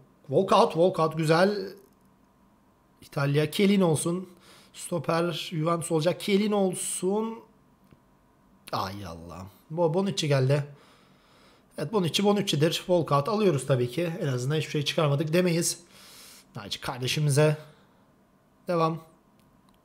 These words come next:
Devam, devam, devam. Hızlıca bakıyoruz. Bakalım bir şeyler varmış. Kopya öğelerde bir şey çıkar mı diye baktık. Tabii ki yok. Antin kuntin kartlar hepsi.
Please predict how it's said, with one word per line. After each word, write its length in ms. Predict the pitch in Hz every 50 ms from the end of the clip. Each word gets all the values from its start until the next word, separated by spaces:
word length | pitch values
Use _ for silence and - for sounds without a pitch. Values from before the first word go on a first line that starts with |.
| _ _ _ _ _ _ _ _ _ _ _ _ _ _ _ _ _ _ _ _ _ _ _ _ _ _ - - - - - _ _ _ _ _ _ -
Devam, 340 | 170 156 151 147 139 139
devam, 320 | 139 143 139 143 143 139 139
devam. 260 | 147 143 143 143 139
Hızlıca 420 | 147 151 135 143 143 131 135 131
bakıyoruz. 560 | 135 147 - - - 165 147 151 151 151 156 147
Bakalım 340 | 143 135 - 139 135 135
bir 60 | 131 135
şeyler 200 | 139 131 131 131
varmış. 320 | 135 151 151 147 143 -
Kopya 320 | - - 147 - - 156
öğelerde 360 | 151 147 143 143 139 139 156 156
bir 60 | 135
şey 180 | - 139 120
çıkar 280 | - - - - 165 151
mı 100 | 135 127
diye 120 | 123 123 139
baktık. 320 | 160 160 - - 165 -
Tabii 220 | - 185 160 147 131
ki 100 | 143 143
yok. 160 | 156 156 160
Antin 280 | 147 143 135 135 147
kuntin 280 | 135 139 131 - 156 156
kartlar 400 | - - 170 165 - - 165 147
hepsi. 340 | 131 127 - - 160 151